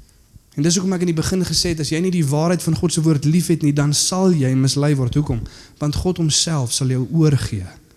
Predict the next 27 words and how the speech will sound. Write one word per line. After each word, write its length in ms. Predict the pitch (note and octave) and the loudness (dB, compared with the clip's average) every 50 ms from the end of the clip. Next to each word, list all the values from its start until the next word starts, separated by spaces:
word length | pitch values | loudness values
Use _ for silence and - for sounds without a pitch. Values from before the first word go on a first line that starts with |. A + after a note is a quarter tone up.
| _ _ _ _ _ _ _ _ _ | _ _ _ _ _ _ _ _ _
aan 120 | - C#3 C3 | -4 -2 2
daai 160 | B2+ B2+ B2+ | 2 2 2
misleiding. 520 | B2+ B2 A#2 C3 A#2+ A2 G#2 F#2+ F#2 F2+ - - - - - - - - - - _ _ _ _ _ _ _ _ _ _ _ _ _ _ _ _ _ - | 2 2 0 0 -2 -2 -4 -4 -6 -10 -12 -14 -14 -14 -12 -12 -14 -16 -16 -20 _ _ _ _ _ _ _ _ _ _ _ _ _ _ _ _ _ -6
En 140 | C#3+ D3+ | -2 -2
dan 80 | D#3+ D#3+ | -2 -2
klink 220 | - F#3 G3 G3+ | 0 0 0 2
dit 140 | F3+ G3 - | 2 0 0
vir 100 | - F3 | 0 0
ons 120 | D#3+ - - | 0 -2 -2
vreeslik, 520 | - E3+ F3 F#3+ F#3 - - D3+ C#3 C3 | -2 -2 0 0 2 0 0 0 -2 0
maar 160 | D#3+ D#3 D#3 | 0 4 4
hoe 100 | E3 G3 | 4 4
kan 140 | F#3 A3+ G#3 | 4 2 2
die 100 | G3 F#3 | 2 2
Here 160 | F#3 F#3 F#3 F3 | 2 2 2 2
dit 220 | E3 E3+ D3 C3+ | 0 0 0 0
doen? 380 | D#3 F3 F3 D3+ A#2+ A2 - - - - - - - - - _ - _ _ _ | 2 2 2 0 -2 -4 -8 -14 -18 -20 -20 -20 -20 -20 -20 _ -20 _ _ _
Hoe 120 | _ - G#3 | _ 0 2
is 60 | F#3+ | 4
dit 140 | E3 G3+ G3+ | 4 4 4
'n 140 | G#3 E3+ - | 2 2 2
God 160 | F#3+ F#3+ - | 0 0 0
van 200 | - F#3+ F3 E3 | 0 0 0 2
liefde 320 | E3 F3+ F3 - - F#3+ E3+ | 2 2 0 0 -2 -2 0
wat 180 | E3 D#3 D3+ | 0 0 0
hier 120 | E3 D3+ C3+ | -2 -2 0
werk? 520 | C3 A#2+ G#2 F2 - - - - - | 0 -2 -2 -4 -8 -14 -20 -20 -20